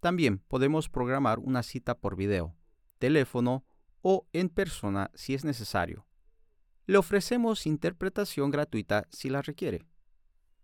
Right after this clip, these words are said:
Llame al uno ochocientos, siete siete dos, uno dos uno tres y oprima el siete para español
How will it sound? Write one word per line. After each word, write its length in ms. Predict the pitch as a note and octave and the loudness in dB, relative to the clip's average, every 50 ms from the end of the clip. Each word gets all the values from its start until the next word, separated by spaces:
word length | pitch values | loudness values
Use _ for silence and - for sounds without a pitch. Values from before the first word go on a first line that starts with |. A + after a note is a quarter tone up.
| _ _ _ _ _ _ _ _ - _ _ - | _ _ _ _ _ _ _ _ -20 _ _ 0
Llame 440 | C3+ D3+ E3 F3 F3 F3+ E3+ D3+ | 2 4 4 4 4 2 0 0
al 140 | A2+ G#2 G2+ | 0 0 0
uno 200 | A2+ B2 C#3+ D3+ | 2 2 2 2
ochocientos, 680 | D3+ - - D#3 - - C3 A2 G2+ - A2 G#2 G2 - | 0 0 -4 -6 -4 -2 -2 -2 -2 -2 -4 -6 -6 -4
siete 280 | - B2 - - C#3+ | -4 -6 -4 -2 -4
siete 320 | C3+ - - C#3+ - - C#3+ | -4 -4 -6 -6 -4 -2 0
dos, 280 | A#2 G#2 G2 F#2+ - | 0 0 -2 -2 -4
uno 260 | - C3 C3+ C#3+ C#3 B2 | -2 2 4 4 6 6
dos 280 | G#2+ G2+ G2 - - - | 4 2 2 -2 -4 -2
uno 260 | A#2+ A#2 B2 B2 B2 | 0 0 2 0 0
tres 320 | - - G2 F#2+ - - | 0 -2 -2 -2 -4 -4
y 120 | - C3 B2 | -2 0 0
oprima 380 | B2+ - - D3+ D#3 D#3 D3+ D3+ | 0 0 0 0 2 2 2 2
el 80 | C#3+ C3+ | 0 -2
siete 360 | - - C3 A#2 - B2+ B2 | -2 -2 -2 -2 -2 -4 -6
para 180 | - - - | -4 -6 -6
español 560 | E2+ - - - G#2 A#2 B2 A#2 G2+ G2 F#2+ | -6 -6 -4 -2 0 2 2 2 2 2 0